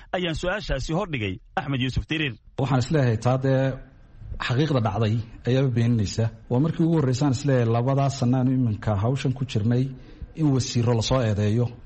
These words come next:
Speaker 2: oo ay xilalkoodii ku waayaan, in agaasimayaal la soo eedeeyo oo ay xilalkoodii ku waayaan oo u gudbino xeer laalinta. Taas waxay ku tusaysaa maadaama wasiirku ugu sarreeyo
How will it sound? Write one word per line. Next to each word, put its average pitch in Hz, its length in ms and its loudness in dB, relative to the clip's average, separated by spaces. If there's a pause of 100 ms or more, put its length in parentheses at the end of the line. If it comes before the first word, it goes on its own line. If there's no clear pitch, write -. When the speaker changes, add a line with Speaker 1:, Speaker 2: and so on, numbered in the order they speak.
(160)
Speaker 2:
oo 131 100 0
ay 135 80 2
xilalkoodii 151 440 2
ku 131 140 -2
waayaan, 117 340 2 (200)
in 175 140 -2
agaasimayaal 117 560 2
la 110 80 0
soo 131 220 0
eedeeyo 113 480 2
oo 104 140 -6
ay 110 80 0
xilalkoodii 131 500 0
ku - 160 -4
waayaan 117 300 0
oo 117 120 0
u 131 120 -4
gudbino 113 380 0
xeer 110 200 0
laalinta. 120 360 0 (300)
Taas 123 200 2
waxay 160 180 2
ku - 80 -6
tusaysaa 127 440 0
maadaama 127 440 2
wasiirku 147 680 -2 (100)
ugu 135 200 -2
sarreeyo 120 560 0